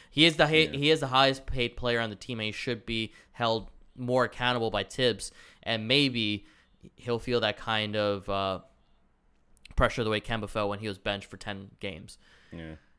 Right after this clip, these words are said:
Speaker 1: And we, and Tibbs did start it. To, to Tibbs' credit,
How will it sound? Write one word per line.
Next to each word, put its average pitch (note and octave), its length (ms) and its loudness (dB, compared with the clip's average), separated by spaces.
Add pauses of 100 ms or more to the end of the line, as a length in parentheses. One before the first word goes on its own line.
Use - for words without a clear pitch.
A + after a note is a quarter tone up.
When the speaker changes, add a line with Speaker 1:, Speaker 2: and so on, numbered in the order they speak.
Speaker 1:
And G2+ 480 -6
we, C#3 280 2
and C#3+ 200 0
Tibbs G#3 240 4
did G#3 120 6
start E3+ 340 4
it. G#2+ 140 -2
To, D#3 200 4
to - 180 -2
Tibbs' E3 380 0
credit, C3+ 600 2